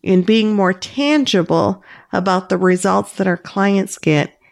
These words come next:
if we better understand who our ideal client is. Now, when we're first on that path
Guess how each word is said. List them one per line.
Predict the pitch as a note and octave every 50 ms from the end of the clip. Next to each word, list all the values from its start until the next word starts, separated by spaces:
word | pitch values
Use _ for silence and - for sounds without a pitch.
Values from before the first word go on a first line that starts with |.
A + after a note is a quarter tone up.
| _ _ _ - - _ _ _ -
if | F3+ F#3 F#3 F#3 - - - G3
we | F#3 F3+ F3+ F#3+ A3 A3+ A#3 A3+ A3+ A3+ A3+ A3+ - - - -
better | E3+ E3+ - F#3 F#3+ G3 G3 G3+ F#3+ - - -
understand | - F3+ F3+ F3+ F3 F3 E3+ E3+ - - - - - - - G3 G3 G3 F#3 F3 D#3+ D3+ C#3+ C#3+ D3+ D#3+ - - - _ _ _ _ _ _ _ - - _ - - - -
who | - G#3 G#3+ G#3+ G#3+ G#3 G3 - - -
our | - D#3+ E3+ D#3+ D3+ - - -
ideal | D#3+ E3 D#3 D3+ E3 D#3 C#3+ -
client | - - - D3 C#3+ B2 A#2+ F#2 - -
is. | A#2 D3 B2+ - - - - - - _ - - - - - _ -
Now, | G#3+ G#3 G3+
when | G3 F#3+ A3+ A#3+ B3 B3
we're | B3+ A#3+
first | A#3 - - - - C#4+ D4+ F4 F#4 F4+ - - - -
on | - C4+ C4+ C4
that | C4 A#3+ A3 - - -
path | - - B3+ A#3 G#3+ - - E3 -